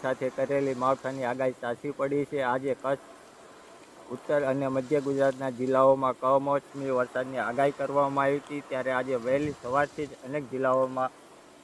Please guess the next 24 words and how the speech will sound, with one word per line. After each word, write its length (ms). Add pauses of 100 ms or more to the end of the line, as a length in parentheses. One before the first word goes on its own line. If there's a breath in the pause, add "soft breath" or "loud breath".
(100)
વાતાવરણમાં 680
પલટો 280
આવ્યો 320
છે. 140
અમદાવાદ, 480 (100)
બનાસકાંઠા, 680
સાબરકાંઠા, 720
મહેસાણા 560
સહિત 260
વિસ્તારોમાં 840
ગા-, 260 (500)
ગાજવીજ 380 (520)
વરસાદ 400
સાથે 260
કરા 260
પણ 200 (100)
પડ્યા 260
હતા. 340 (1200)
તો 100
કઈ 240
તારીખે 460
કયા 320
જિલ્લામાં 520
માવઠાની 640